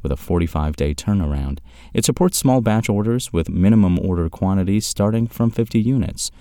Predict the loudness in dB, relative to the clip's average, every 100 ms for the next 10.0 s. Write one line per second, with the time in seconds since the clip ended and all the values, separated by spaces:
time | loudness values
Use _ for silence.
0 | -20 -2 0 0 0 0 0 -2 -2 0
1 | 0 0 -2 -4 -2 0 0 2 -2 -2
2 | -2 -2 -2 0 0 -2 -8 -2 -2 -2
3 | -2 0 0 0 0 0 0 -2 -4 -4
4 | -4 -4 -8 -14 -6 -4 -4 -12 _ -6
5 | -6 -2 -2 0 0 0 0 0 0 0
6 | 0 -2 -2 -2 -2 -2 -2 -2 -2 -2
7 | 0 2 2 0 -2 -2 -2 -6 -8 -4
8 | -2 0 2 2 0 0 -2 0 0 0
9 | -2 -4 -4 -2 -4 -2 -4 -6 -4 -6